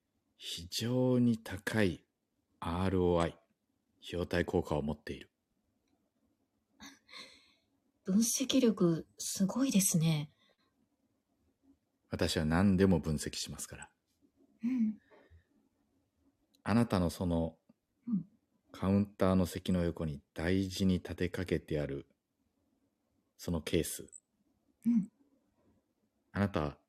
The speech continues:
Speaker 1: アーティストなんですね。
Speaker 2: あ、何のアーティストかわかりますか？
Speaker 1: そうですね。そのケースからする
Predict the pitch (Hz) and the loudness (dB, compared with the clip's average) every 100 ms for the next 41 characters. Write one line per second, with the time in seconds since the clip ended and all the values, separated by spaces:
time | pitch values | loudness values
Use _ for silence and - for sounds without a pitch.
0 | _ - 110 135 - 82 - 71 - 85 | _ -6 -4 -2 -2 -4 -8 -14 -14 -14
1 | 73 - 107 - _ _ _ _ _ _ | -14 -8 -8 -8 _ _ _ _ _ _
2 | _ _ _ - 233 - _ _ _ _ | _ _ _ -16 -14 -16 _ _ _ _
3 | _ _ _ _ _ _ _ _ _ _ | _ _ _ _ _ _ _ _ _ _
4 | _ _ _ - 208 220 214 190 185 185 | _ _ _ 0 6 8 10 8 6 0
5 | 170 - - _ - 147 151 143 - 175 | -4 -6 -10 _ -8 -6 -6 -8 -8 -10
6 | - - 202 226 - - 156 196 330 _ | -6 2 4 4 0 -4 -2 -2 -4 _
7 | _ _ _ _ _ _ _ _ - - | _ _ _ _ _ _ _ _ -18 -12
8 | - 113 110 85 95 87 - - 104 120 | 0 6 6 4 -2 -4 -4 -4 0 6
9 | 117 117 - - 120 117 101 - - 85 | 6 4 0 -4 2 2 0 -6 -6 -4
10 | 80 - 87 85 | -6 -8 -8 -8